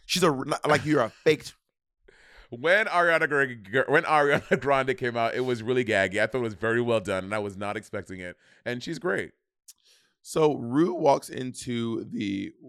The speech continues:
Speaker 1: the workroom. Um,
Speaker 2: Worker room.
Speaker 1: and, uh, did you clock that when Rue walked in, Sasha walked over like a baby and said, "Mama"?
Speaker 2: No, I didn't see that.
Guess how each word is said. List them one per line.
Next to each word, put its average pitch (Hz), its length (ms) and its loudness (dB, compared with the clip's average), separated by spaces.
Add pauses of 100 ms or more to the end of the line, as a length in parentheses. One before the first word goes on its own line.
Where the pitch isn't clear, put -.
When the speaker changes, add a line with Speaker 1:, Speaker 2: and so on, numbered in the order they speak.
(100)
Speaker 1:
the 113 140 -2
workroom. 95 640 -8 (640)
Um, 113 440 2
Speaker 2:
Worker 92 100 -10
room. 73 360 -20 (320)
Speaker 1:
and, 123 540 2
uh, 107 600 2
did 139 220 -2
you 622 60 -14 (160)
clock 147 340 2
that 131 140 2
when 127 240 -2
Rue 127 160 0
walked 127 260 2
in, 123 460 -4
Sasha 123 440 0
walked 117 240 2
over 117 480 0
like 117 180 -2
a 117 40 -8
baby 120 220 2
and 120 80 -6
said, 135 220 0
"Mama"? 175 560 0 (1200)
Speaker 2:
No, 120 220 -6
I 120 80 0
didn't 127 220 -6
see 123 160 -8
that. 87 300 -6